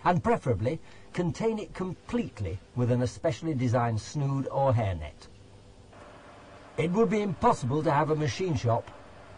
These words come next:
without having certain types of cutting tools present, to be used to form and cut materials into the required end products. Cutting tools, by definition, are sharp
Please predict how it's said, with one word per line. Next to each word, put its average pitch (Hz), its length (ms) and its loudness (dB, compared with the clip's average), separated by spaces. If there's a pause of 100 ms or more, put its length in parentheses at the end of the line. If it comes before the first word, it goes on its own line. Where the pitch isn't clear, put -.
(100)
without 160 340 6
having 143 320 0
certain 180 480 4
types - 420 -2
of 123 220 -10
cutting 110 380 0
tools 90 340 -4
present, - 520 -8 (360)
to 107 80 -6
be 113 100 2
used 143 520 2
to 104 80 -4
form 143 480 2
and 98 180 -2
cut - 240 -2
materials 123 640 0 (160)
into 151 300 2
the 185 80 0
required 107 500 0
end 98 400 0
products. - 640 -4 (960)
Cutting 247 320 6
tools, 156 340 4
by 139 240 6
definition, 156 600 2 (380)
are 156 60 0
sharp 156 380 0